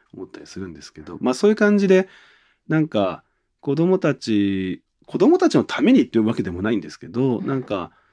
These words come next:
Speaker 1: この世界に生きてるっていうことをちゃんと喜んでいたいなと思っていて、で、その喜んでいいんだよっていうような呼び水になるためにも、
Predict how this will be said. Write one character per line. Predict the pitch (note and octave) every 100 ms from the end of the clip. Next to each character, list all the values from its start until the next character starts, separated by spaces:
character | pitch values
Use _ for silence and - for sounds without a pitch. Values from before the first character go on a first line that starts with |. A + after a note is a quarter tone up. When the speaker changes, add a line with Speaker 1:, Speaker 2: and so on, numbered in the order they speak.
| _ _
Speaker 1:
こ | -
の | C#3
世 | D#3 D#3
界 | C#3 G#2+
に | A2
生 | -
き |
て | G#2
る | G2
っ | A2+
て | - F#2
い |
う | D#3
こ | E2+
と | -
を | - - C#3+ G2 -
ち | A#2+
ゃ |
ん | A2+
と | A2 B2
喜 | E3
ん | C3+
で | E2
い | D2+
た | E2+
い | D2
な | D2+ D#2
と | - D2
思 | C#2+
っ |
て | - C#2
い |
て、 | - D2 C#2 _ _ _
で、 | -
そ | B2
の | B2 B2+
喜 | D3+
ん | E3+ C#3+
で | G#2
い | G2
い | C3+
ん | G#2+
だ | G2+
よ | C3
っ |
て | - F2+
い | F2
う |
よ | F2
う | D2+
な | D2+ C#2+ - _ _ _
呼 | -
び | G2 G#2+
水 | A2+ G#2+
に | G#2+ G#2+ G#2 _ _ _
な | G#2 G2+
る |
た | D#2+
め | E2 F#2
に | D2+
も、 | D#2+ D#2